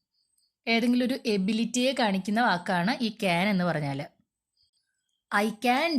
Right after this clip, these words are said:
jump." എനിക്ക് ചാടാൻ കഴിയും. "I can write." എനിക്ക് എഴുതാൻ കഴിയും.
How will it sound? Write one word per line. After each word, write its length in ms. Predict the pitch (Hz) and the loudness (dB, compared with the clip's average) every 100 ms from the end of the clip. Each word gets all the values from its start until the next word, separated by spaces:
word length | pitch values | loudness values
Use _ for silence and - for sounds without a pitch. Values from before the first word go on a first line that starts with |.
| 214 | 0
jump." 220 | 175 151 - _ - | -2 -4 -10 _ -6
എനിക്ക് 440 | 196 185 269 339 | -6 -4 -6 -6
ചാടാൻ 480 | - 185 180 175 175 | -2 0 2 0 0
കഴിയും. 520 | 175 160 202 233 - _ _ _ - 208 | -2 -2 -2 -2 -6 _ _ _ -4 -4
"I 40 | |
can 440 | 220 - 254 311 349 262 | -4 -2 0 0 0 0
write." 360 | 254 175 165 - 233 | 2 0 -4 -10 -4
എനിക്ക് 480 | 196 175 240 330 - | -2 -2 -4 -6 -4
എഴുതാൻ 580 | 202 180 190 254 339 311 | -2 0 0 2 2 2
കഴിയും. 600 | 202 170 214 185 - | 0 0 0 -2 -6